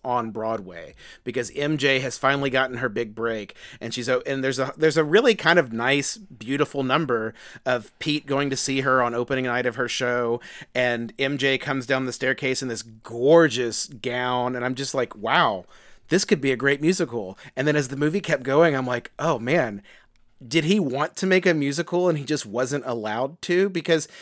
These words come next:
I mean, musicals are allowed to go big and bold. Musicals are allowed to be ridiculous. So when you get to a scene with, like, crazy emo Peter Parker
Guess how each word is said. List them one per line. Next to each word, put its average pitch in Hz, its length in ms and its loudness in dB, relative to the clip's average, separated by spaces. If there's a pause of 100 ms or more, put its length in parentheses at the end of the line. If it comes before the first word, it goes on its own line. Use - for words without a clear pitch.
(300)
I 202 40 4
mean, 202 260 6 (320)
musicals 220 640 4
are 180 220 8
allowed 156 640 6
to 139 80 -2
go 120 320 0
big 120 580 -2
and 113 180 -4
bold. 98 400 -6
Musicals 196 480 0
are 180 120 6
allowed 143 340 4
to 147 60 -2
be 123 120 -4
ridiculous. 98 800 -12 (400)
So 151 320 4
when 143 320 0
you 160 140 -2
get 160 420 0
to 165 160 2
a 139 100 2
scene 135 580 0
with, 135 260 -2
like, 127 300 0 (340)
crazy 143 580 0 (180)
emo 139 360 2
Peter 131 380 -2
Parker 131 640 0